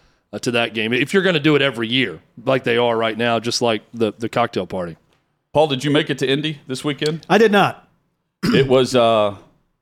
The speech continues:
Speaker 2: it was a struggle. First half for the Colts, second half for the Titans, but now the Titans return after the victory at two and two.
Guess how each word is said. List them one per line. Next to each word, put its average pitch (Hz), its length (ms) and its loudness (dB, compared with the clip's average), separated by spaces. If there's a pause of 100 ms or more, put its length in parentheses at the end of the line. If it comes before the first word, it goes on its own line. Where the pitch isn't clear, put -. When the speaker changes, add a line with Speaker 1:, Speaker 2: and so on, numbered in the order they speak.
(360)
Speaker 2:
it 127 80 0
was 123 100 0
a 113 60 -8
struggle. 123 500 2 (520)
First 139 240 2
half 139 260 2
for 117 80 -4
the 110 60 2
Colts, 123 420 0
second 123 280 0
half 113 220 -2
for 110 80 -8
the 98 80 -10
Titans, 107 580 -2
but 98 260 0 (360)
now 117 140 0
the 110 100 -2
Titans 127 440 -2
return 107 640 0 (220)
after 110 240 -2
the 101 100 0
victory 98 640 -2
at 95 180 -4
two 127 220 2
and 113 120 0
two. 98 380 0